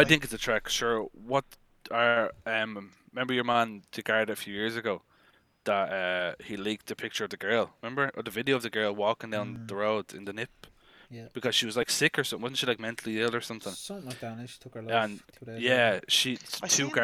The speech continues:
Speaker 2: guardies
Speaker 1: but I
Speaker 2: had
Speaker 1: didn't,
Speaker 2: that.
Speaker 1: wasn't actually aware of the story. I didn't really
Speaker 2: Yeah, I wasn't either
Speaker 3: That's
Speaker 2: until a
Speaker 3: all I
Speaker 2: friend
Speaker 3: heard
Speaker 2: of
Speaker 3: about it
Speaker 2: ours,
Speaker 3: until
Speaker 2: a friend of ours brought it up in the most fucking hieroglyphic, d-,
Speaker 3: Yeah.
Speaker 2: undecipherable way.
Speaker 3: <laughs>
Speaker 2: Um,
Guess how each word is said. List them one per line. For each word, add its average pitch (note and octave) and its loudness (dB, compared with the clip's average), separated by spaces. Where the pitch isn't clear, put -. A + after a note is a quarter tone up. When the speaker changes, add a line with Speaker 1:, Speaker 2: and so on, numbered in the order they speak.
Speaker 2:
guardies A2 2
Speaker 1:
but F3+ 0
I F3+ -4
Speaker 2:
had G3 -2
Speaker 1:
didn't, G#3+ -10
Speaker 2:
that. F#3 -4
Speaker 1:
wasn't F#3+ -8
actually E3+ -6
aware D#3 -4
of D#3 -10
the - -14
story. D#3+ -6
I D#3 -12
didn't D#3+ -20
really D3+ 0
Speaker 2:
Yeah, A#2+ 8
I C3 8
wasn't D3+ 8
either B2+ 10
Speaker 3:
That's A2 0
Speaker 2:
until A2+ 4
a - 4
Speaker 3:
all A2+ 4
I - -2
Speaker 2:
friend A#2+ 2
Speaker 3:
heard - 0
Speaker 2:
of A#2+ 0
Speaker 3:
about A#2 8
it - 8
Speaker 2:
ours, G#2+ 0
Speaker 3:
until - -6
Speaker 2:
a B2+ -2
friend C3+ 6
of B2 6
ours A#2 8
brought A#2+ 4
it A2 2
up A2+ 2
in G#2+ -4
the G#2+ -4
most A2 0
fucking G#2+ -4
hieroglyphic, A#2+ 0
d-, - -10
Speaker 3:
Yeah. C3 2
Speaker 2:
undecipherable A2+ 2
way. G#2 2
Speaker 3:
<laughs> - -2
Speaker 2:
Um, - 8